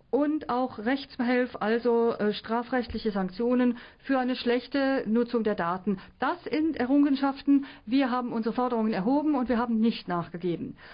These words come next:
Nun stimmt es allerdings, das ist ein Kompromiss. Auch wir wären gerne weitergekommen. Deshalb haben wir auch einen Änderungsantrag eingebracht zur legislativen Entschließung,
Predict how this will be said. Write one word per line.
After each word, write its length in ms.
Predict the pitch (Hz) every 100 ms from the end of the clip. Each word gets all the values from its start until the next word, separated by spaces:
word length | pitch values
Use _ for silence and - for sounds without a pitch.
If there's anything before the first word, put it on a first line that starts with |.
| -
Nun 320 | 240 311 302 -
stimmt 320 | - 262 285
es 140 | 339
allerdings, 400 | 262 277 294 330 339 - -
das 260 | 220 240
ist 240 | - 240 -
ein 160 | 247
Kompromiss. 460 | 240 262 302 220 160 - - -
Auch 240 | - 214 226
wir 380 | 302 294 208 185
wären 240 | 196 196
gerne 240 | 196 208
weitergekommen. 720 | 233 196 190 185 185 170 160 - _ _ _ _ _ _ _ _ _ - - _ -
Deshalb 260 | 214 233 202
haben 200 | 214 226
wir 80 |
auch 80 | 226
einen 200 | 220 196
Änderungsantrag 680 | - 240 285 285 269 269 277
eingebracht 720 | 262 269 285 285 302 - - -
zur 400 | - 269 277 269
legislativen 640 | 233 254 269 269 262 262
Entschließung, 720 | 247 240 - 247 - 247 247